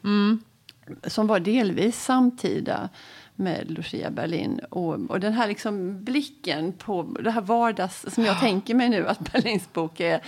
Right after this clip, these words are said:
Speaker 1: Ja.
Speaker 2: den här liksom, eh, skärskådandet
Speaker 1: Mm.
Speaker 2: av liksom vanliga människor, vardag. Hon befinner
Speaker 1: Ja,
Speaker 2: sig
Speaker 1: men
Speaker 2: på
Speaker 1: ser det på ett
Speaker 2: gatuplan
Speaker 1: annat
Speaker 2: hela tiden.
Speaker 1: sätt, helt enkelt. Än,
Speaker 2: Mm.
Speaker 1: eh, det unika i det lyfts
Speaker 2: Ja.
Speaker 1: fram, antar jag.
Speaker 2: Ja.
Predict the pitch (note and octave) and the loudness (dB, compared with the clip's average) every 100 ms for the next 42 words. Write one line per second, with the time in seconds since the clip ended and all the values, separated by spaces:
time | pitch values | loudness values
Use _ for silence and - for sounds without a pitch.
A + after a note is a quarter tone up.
0 | - G3+ F#3+ F#3+ G3 A3+ D#3+ E3+ D#3+ D#3 | 2 6 6 4 2 0 0 -2 -4 -4
1 | - - - - C#4+ - C4+ C4 - A#3 | -6 -10 -12 -12 -14 -14 -16 -14 -2 0
2 | A#3+ - F#3+ F3 E3+ D#3 F3+ - - G3+ | 0 0 0 2 2 2 -2 -6 0 2
3 | G3 F#3+ F3+ D#3 D3 F3+ D#3 - F3+ A3 | 4 2 0 -2 -2 -4 -2 -2 2 4
4 | A3+ G3+ F#3+ F#3+ E3+ F3 E3 E3 G#3 F#3+ | 6 4 4 4 2 0 -4 0 0 2
5 | E3 D3+ C#3 D#3 D#3 G3 F#3 F#3+ A3 G3+ | 0 0 0 0 0 -4 -4 0 2 6
6 | G#3 F#3+ G3+ F#3+ A3+ G#3 F3 - G3 E3+ | 4 6 2 4 6 6 4 2 4 6
7 | F#3 E3 E3+ F3+ G3+ F#3+ F#3 - - - | 6 6 6 4 4 4 0 -4 -6 -6
8 | - - - E3 - - _ B3 E3 - | -6 -6 2 0 0 -16 _ 2 2 2
9 | F3+ F3 - G3 - F#3+ F#3 - - F3+ | 0 0 -4 -8 -4 0 2 2 0 -2
10 | F3+ F#3 E3 - _ _ - G3+ A3 C4 | -2 -4 -6 -10 _ _ 4 6 6 6
11 | B3+ - F#3 D#3+ - - E3 F3+ E3 A#3+ | 4 4 4 4 2 4 4 6 6 6
12 | E3+ D3+ E3 F3 F#3+ F3 G#3+ | 4 4 2 0 -4 0 0